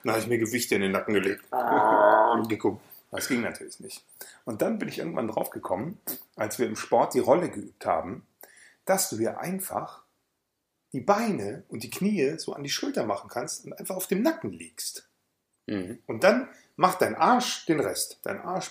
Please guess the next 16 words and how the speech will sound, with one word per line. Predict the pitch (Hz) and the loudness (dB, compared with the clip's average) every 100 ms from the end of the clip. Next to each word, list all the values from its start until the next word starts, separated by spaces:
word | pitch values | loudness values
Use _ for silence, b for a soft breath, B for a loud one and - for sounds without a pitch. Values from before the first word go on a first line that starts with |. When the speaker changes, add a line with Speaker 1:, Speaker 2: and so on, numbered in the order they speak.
| - | -8
Speaker 1:
biegt | 175 - 160 | -10 -6 -4
dich | 160 - | -4 -2
so | 98 | 0
langsam | 95 113 123 123 123 | 0 0 -4 -6 -6
nach | 127 | -6
unten. | 98 - _ B B B | -8 -14 _ B B B
Du | 101 | -10
musst | 95 | -2
einfach | 120 143 | -2 -2
nur | 151 | -8
entspannen, | - - 117 120 113 | -4 0 0 0 -8
du | |
musst | 82 - | -12 -10
einfach | 98 | -8
nur | 113 92 | -6 -4
atmen. | 90 - 98 | -4 -4 -12